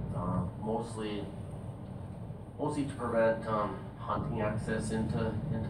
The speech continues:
those areas. They just felt that we were opening up too much access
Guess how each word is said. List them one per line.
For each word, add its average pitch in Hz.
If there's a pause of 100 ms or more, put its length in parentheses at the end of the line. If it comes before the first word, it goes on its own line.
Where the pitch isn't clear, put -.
those 107
areas. 107
They 101
just 98
felt 98
that 101
we 101
were 98
opening 101
up -
too 113
much 101
access -